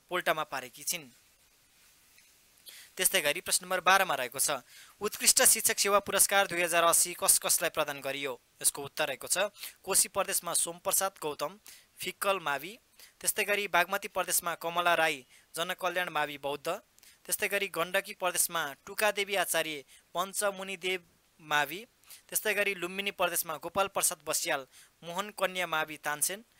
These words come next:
त्यस्तै गरी कर्णाली प्रदेशमा जयबहादुर बस्नेत, त्रिपुरा मावि जगदुल्ला डोल्पाबाट, त्यस्तै गरी सुदूरपश्चिममा हुनुहुन्छ जितबहादुर चौधरी, श्री सर्वोदया मावि धनगढीबाट। हरेक वर्ष सामुदायिक विद्यालयको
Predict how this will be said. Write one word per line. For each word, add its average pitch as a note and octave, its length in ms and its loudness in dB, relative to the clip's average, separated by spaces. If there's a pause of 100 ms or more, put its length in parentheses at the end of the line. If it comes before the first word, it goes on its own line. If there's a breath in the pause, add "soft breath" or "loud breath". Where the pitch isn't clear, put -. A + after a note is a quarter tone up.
(220 soft breath)
त्यस्तै G3 240 -2
गरी G3 200 0
कर्णाली F#3+ 400 0
प्रदेशमा D#3+ 500 -2
जयबहादुर F3+ 540 0
बस्नेत, D#3+ 420 -4 (340 loud breath)
त्रिपुरा G#3 640 0
मावि D#3+ 500 -2 (120)
जगदुल्ला F#3+ 520 -2
डोल्पाबाट, E3 640 -4 (500 loud breath)
त्यस्तै - 240 -2
गरी F3 200 0
सुदूरपश्चिममा E3 680 -4
हुनुहुन्छ D3 320 -6
जितबहादुर D3 640 -4
चौधरी, F3+ 560 -2 (240 loud breath)
श्री F#3 220 0
सर्वोदया F3 720 4
मावि D3+ 360 -4
धनगढीबाट। C3 600 -8 (1200 loud breath)
हरेक G#3 320 6
वर्ष A3+ 180 6
सामुदायिक G3+ 520 4
विद्यालयको F3 840 0